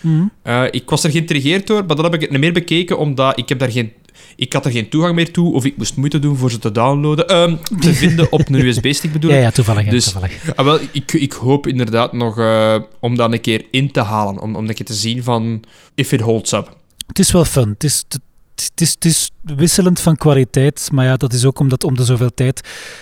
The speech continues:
Speaker 1: veranderen die van, van dokter, hè, van hoofdpersonage en ook meestal van schrijversteam en dan schommelt dat zo wat. Soms is het, eh, slechter, soms is het beter, maar als het goed is, dan is het ook wel, eh,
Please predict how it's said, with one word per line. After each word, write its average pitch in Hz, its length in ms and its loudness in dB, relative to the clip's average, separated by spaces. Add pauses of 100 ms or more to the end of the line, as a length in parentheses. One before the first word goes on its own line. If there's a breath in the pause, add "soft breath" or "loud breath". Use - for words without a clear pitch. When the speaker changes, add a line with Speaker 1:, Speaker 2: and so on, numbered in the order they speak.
(100 loud breath)
Speaker 1:
veranderen 143 720 2
die 131 220 2
van, 123 400 0
van 120 280 0
dokter, 143 340 0
hè, 147 140 2
van 127 140 2
hoofdpersonage 139 840 2
en 147 440 2
ook 143 200 -2
meestal 139 320 2
van 117 160 0
schrijversteam 131 840 0
en 127 80 2
dan 117 160 2
schommelt 120 440 0
dat 117 140 -2
zo 120 220 -2
wat. 113 260 -2 (320 loud breath)
Soms 120 340 0
is 113 100 0
het, - 260 -8
eh, 101 60 -10 (260)
slechter, - 440 -6
soms 165 260 0
is 170 60 2
het 143 140 -6
beter, 143 380 2
maar 131 160 2
als 127 100 0
het 127 160 -4
goed 143 200 -2
is, 135 100 2
dan 117 140 2
is 113 80 0
het - 120 -6
ook 110 140 -4
wel, 104 220 0 (540 loud breath)
eh, 117 160 -2